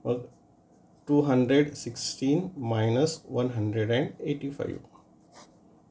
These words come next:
वन, सिक्स मायनस फाईव्ह वन, इलेवन मायनस एट थ्री, झिरो, थर्टी वन रुपीज.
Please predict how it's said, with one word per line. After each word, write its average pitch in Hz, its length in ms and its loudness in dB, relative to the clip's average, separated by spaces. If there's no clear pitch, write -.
वन, 117 400 4
सिक्स - 180 -8
मायनस 117 180 0
फाईव्ह 110 240 4
वन, 123 220 4
इलेवन 123 360 2
मायनस 113 420 -2
एट 110 140 0
थ्री, 143 300 0
झिरो, 110 360 0
थर्टी 117 260 0
वन 110 180 2
रुपीज. - 440 -6